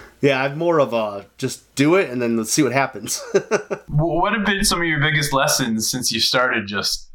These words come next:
Speaker 2: doing it and seeing what happens?
Speaker 1: I tried to do a cherry tree orchard. I had, like, six cherry trees and I set 'em up.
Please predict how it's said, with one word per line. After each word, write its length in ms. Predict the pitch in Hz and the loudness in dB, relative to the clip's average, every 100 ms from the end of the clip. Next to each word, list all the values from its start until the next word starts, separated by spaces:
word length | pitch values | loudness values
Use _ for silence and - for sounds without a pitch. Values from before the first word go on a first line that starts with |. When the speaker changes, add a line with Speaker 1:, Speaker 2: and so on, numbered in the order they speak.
| - | -4
Speaker 2:
doing 240 | 117 107 | 0 0
it 80 | 101 | 0
and 120 | 101 | -4
seeing 260 | - 107 101 | -4 -2 -2
what 120 | 92 | -2
happens? 540 | 104 95 92 101 - - _ _ | -4 -4 -10 -14 -14 -16 _ _
Speaker 1:
I 180 | 117 123 | -2 -2
tried 300 | 120 190 220 | 0 0 0
to 60 | 208 | -4
do 260 | 156 170 | -4 0
a 220 | 139 120 110 | 0 0 -4
cherry 460 | - - 165 165 | -8 -4 0 0
tree 280 | 147 127 113 | 0 0 0
orchard. 540 | 104 104 - 95 87 - _ - - - _ - | 2 0 0 -4 -4 -10 _ -20 -20 -20 _ -2
I 140 | 127 | 0
had, 260 | 123 160 170 | 2 0 0
like, 160 | 117 - | -6 -10
six 340 | - 196 - | -2 -2 -2
cherry 340 | - 170 156 | -2 0 0
trees 380 | 135 143 139 135 | -2 0 2 2
and 80 | 120 | 0
I 60 | 104 | -2
set 280 | - 180 | 2 2
'em 120 | 160 151 | 2 2
up. 260 | 147 - | 0 -2